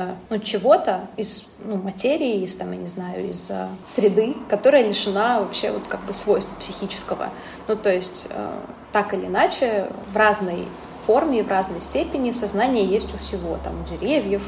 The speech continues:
у, у травы, еще у чего-то. На это тоже очень много разного рода любопытных аргументов про вот этот вот дух. <laughs> Возможно, вот,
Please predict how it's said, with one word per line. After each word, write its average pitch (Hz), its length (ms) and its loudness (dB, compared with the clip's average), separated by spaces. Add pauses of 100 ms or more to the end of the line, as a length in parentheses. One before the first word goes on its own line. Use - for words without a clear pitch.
у, 185 880 -8
у 196 40 -8
травы, 208 380 2
еще 240 440 2
у 240 60 -2
чего-то. 196 480 -4
На 185 100 0
это 208 160 -2
тоже 208 260 0
очень 196 240 -2
много 196 220 0
разного 185 380 -2
рода 190 200 -4
любопытных 196 600 -6
аргументов 196 540 -4 (160)
про 202 100 -4
вот 190 280 -4
этот 190 280 -8
вот 185 100 -8 (800)
дух. 185 360 -4 (560)
<laughs> 247 720 2 (140)
Возможно, 220 600 6
вот, 190 140 -2